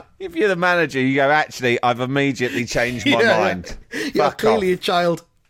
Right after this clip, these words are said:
Speaker 2: And, uh,
Speaker 1: <laughs>
Speaker 2: I renounce this, uh, this decision. So, yeah, they're in the team, um, and they, they run out against Carford City. Is it Carford City? It is, isn't
Speaker 1: Yeah.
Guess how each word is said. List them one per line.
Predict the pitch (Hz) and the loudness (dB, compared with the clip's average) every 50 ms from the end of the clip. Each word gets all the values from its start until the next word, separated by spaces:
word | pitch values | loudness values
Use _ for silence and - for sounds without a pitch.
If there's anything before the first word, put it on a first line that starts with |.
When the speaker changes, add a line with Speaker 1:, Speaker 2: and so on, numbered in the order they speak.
| _ _ _ _ _ | _ _ _ _ _
Speaker 2:
And, | - - 180 175 - - | -8 -4 -2 0 2 2
uh, | 165 160 156 147 - - _ - - - | 2 2 2 0 -2 -6 _ -20 -20 -20
Speaker 1:
<laughs> | - - - - _ _ - | -20 -20 -20 -20 _ _ -4
Speaker 2:
I | 156 | -2
renounce | 165 160 160 170 165 170 170 165 156 - - - | 0 0 0 0 0 0 0 0 -2 -4 -6 -4
this, | 151 151 143 - - | -4 -2 -2 -2 -2
uh, | 151 143 151 - 156 | -2 -2 -2 -4 -6
this | 160 - | -8 -6
decision. | - - 143 127 156 156 156 139 135 131 - - - - _ - - - - - - - - - - - | -4 -4 -2 -2 0 0 -2 -2 -4 -6 -10 -14 -20 -20 _ -20 -20 -20 -20 -20 -20 -20 -20 -20 -20 -10
So, | - - - 226 220 202 226 | -4 -2 0 2 2 0 0
yeah, | 226 226 220 202 | 0 0 0 0
they're | 185 208 226 226 220 | 2 2 2 2 2
in | 196 190 | 0 0
the | 185 | -4
team, | 180 - - 175 170 170 165 - - _ _ _ _ - | -4 -2 -2 0 0 0 -2 -4 -8 _ _ _ _ -2
um, | 170 165 170 170 170 165 170 165 170 - - _ _ _ _ - | 0 0 0 0 0 0 0 -2 -2 -4 -8 _ _ _ _ -4
and | 160 165 165 165 160 156 156 160 156 151 - | -2 -2 0 0 0 0 0 -2 -2 -2 0
they, | 170 160 156 - _ _ _ | -2 -2 -2 -4 _ _ _
they | 190 175 165 | -6 -4 -2
run | 175 185 175 170 | 0 0 0 0
out | 165 160 160 | -2 -2 -4
against | 156 139 165 160 160 151 - - - - - - _ _ | -4 -2 -2 -2 0 0 -2 -4 -4 -8 -14 -20 _ _
Carford | - - 175 165 143 - 156 139 | -4 -2 -2 -2 -2 -4 -6 -4
City. | - - - 180 160 196 - - - - - | -4 -2 -2 -2 -2 -4 -6 -6 -8 -12 -12
Is | 147 190 | -10 -10
it | 180 - | -10 -8
Carford | - - 175 175 - - - - | -6 -6 -6 -4 -4 -6 -6 -4
City? | - - 208 208 220 208 - | -4 -4 -4 -4 -6 -8 -10
It | - - | -10 -8
is, | 147 143 131 - | -6 -4 -4 -2
isn't | - 87 85 82 - | -2 0 0 0 -2
Speaker 1:
Yeah. | 113 | -4